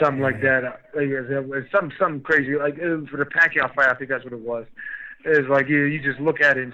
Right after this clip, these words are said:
Speaker 1: say, "Man." I mean, the Pacquiao fight I can understand. This one, I don't know. May-, I don't know. May-,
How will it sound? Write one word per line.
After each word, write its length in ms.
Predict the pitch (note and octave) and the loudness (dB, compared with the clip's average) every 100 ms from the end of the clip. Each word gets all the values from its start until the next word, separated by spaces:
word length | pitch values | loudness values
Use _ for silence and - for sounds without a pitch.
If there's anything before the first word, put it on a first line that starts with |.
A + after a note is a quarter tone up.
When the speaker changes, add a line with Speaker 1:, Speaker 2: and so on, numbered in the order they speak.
| - | -8
Speaker 1:
say, 140 | B2 | -8
"Man." 480 | A#2+ B2+ C#3 C3+ C3+ | -8 2 4 4 2
I 20 | |
mean, 140 | C#3+ | 0
the 80 | C#3+ | -4
Pacquiao 340 | C#3+ F#3 D#3+ C#3+ | 2 2 2 2
fight 140 | D#3 | 4
I 40 | |
can 120 | D3 D3 | 4 0
understand. 580 | C3+ B2+ C#3+ C#3+ C#3 | -2 -4 0 2 2
This 160 | D#3 D#3+ | -4 -6
one, 340 | F#3 F#3 F3+ E3+ _ _ _ - - - - _ _ _ | -8 -8 -8 -12 _ _ _ -20 -18 -20 -20 _ _ _
I 80 | C3 | -2
don't 140 | C#3+ C3+ | 0 -2
know. 160 | A2 | -6
May-, 180 | B2+ F3+ G3 | 0 2 2
I 60 | G#3 | 2
don't 100 | G#3 | 2
know. 120 | F#3+ | 2
May-, 120 | F#3 | 0